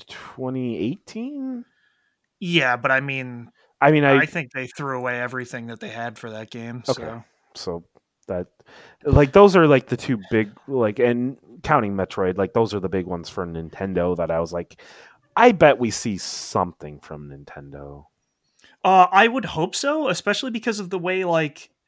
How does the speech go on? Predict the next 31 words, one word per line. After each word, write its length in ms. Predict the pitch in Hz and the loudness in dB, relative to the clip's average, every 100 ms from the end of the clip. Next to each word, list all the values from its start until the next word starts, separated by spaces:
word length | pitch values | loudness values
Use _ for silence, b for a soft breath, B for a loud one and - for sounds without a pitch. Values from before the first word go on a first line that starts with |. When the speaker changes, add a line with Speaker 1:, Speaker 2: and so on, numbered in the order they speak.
| _ _ _ _ - | _ _ _ _ -14
Speaker 2:
n-, 140 | 170 _ | -14 _
none 440 | 170 175 175 196 | -16 -8 -4 -2
of 60 | 226 | 0
their 160 | 220 196 | 0 0
stuff, 400 | - 202 220 - | -2 -4 -4 -2
like, 220 | 170 - - _ - _ _ _ _ _ _ - | -2 -2 -20 _ -20 _ _ _ _ _ _ -14
I, 100 | - 180 | -10 -4
I 80 | |
don't 120 | 208 214 | -2 0
know, 100 | 220 | 0
like, 160 | 165 | 0
it 120 | 143 165 | -2 -4
just, 240 | 165 - - | -4 -4 -10
this 340 | 165 185 180 | -2 0 0
year 300 | 170 151 185 208 | -2 -4 -4 -2
Speaker 1:
Mm. 40 | |
Speaker 2:
seems 280 | 175 175 - | -2 -2 -2
so 180 | 175 170 | -2 0
bizarre 420 | 165 143 151 165 | -2 0 2 0
for 160 | - 143 | -2 -4
Nintendo. 640 | 135 127 135 117 104 - _ _ _ _ _ _ _ - b b - - | -6 -8 -8 -8 -12 -12 _ _ _ _ _ _ _ -14 b b -20 -10
L-, 140 | 185 185 | -8 -4
like, 360 | 185 175 - 214 | 2 2 2 -2
I, 140 | 175 165 | -2 0
I 260 | 175 165 180 | 0 6 6
mean, 400 | 180 180 170 143 - - _ - | 6 2 0 -4 -16 -20 _ -8
Hyrule 420 | - 185 214 202 180 | 2 4 4 2 2
Warriors 640 | 190 202 175 156 139 135 | 2 2 4 2 0 -4
was, 180 | 151 - | -2 -2
<laughs> 120 | - | 6
like, 160 | - | 6